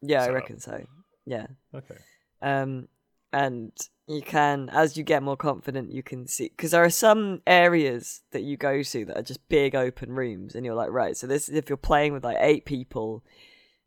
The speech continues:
Speaker 1: and you can clear out this whole area, throw some walls and doors up there,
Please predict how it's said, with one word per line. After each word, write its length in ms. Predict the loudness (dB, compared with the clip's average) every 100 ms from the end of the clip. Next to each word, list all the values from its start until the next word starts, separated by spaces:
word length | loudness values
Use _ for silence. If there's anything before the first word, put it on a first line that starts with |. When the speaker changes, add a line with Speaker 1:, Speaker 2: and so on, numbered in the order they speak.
| _
Speaker 1:
and 140 | -12 -10
you 60 | -12
can 160 | -16 -8
clear 320 | 4 6 8
out 160 | 6
this 160 | 4 0
whole 220 | 4 6
area, 460 | 6 4 2 0 -2
throw 280 | 0 2 2
some 220 | 0 -4
walls 280 | -2 -2 -4
and 80 | -4
doors 300 | -2 -2 -4
up 160 | -4
there, 460 | 2 6 6 6